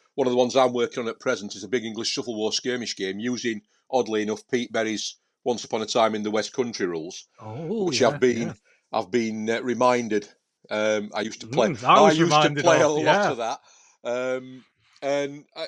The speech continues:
Speaker 1: you know, and the, the idea is gonna be that we've, you know, we'll use a twelve foot table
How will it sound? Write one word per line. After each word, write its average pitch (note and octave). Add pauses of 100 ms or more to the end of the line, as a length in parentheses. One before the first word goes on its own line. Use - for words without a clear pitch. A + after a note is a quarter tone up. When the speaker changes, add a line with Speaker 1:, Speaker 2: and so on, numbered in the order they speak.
Speaker 1:
you F3+
know, C#3
and C#3+
the, D3
the C#3+
idea D3
is C3
gonna C3+
be C#3+
that C3+
we've, B2 (180)
you -
know, A2
we'll B2
use B2+
a -
twelve D#3+
foot -
table D3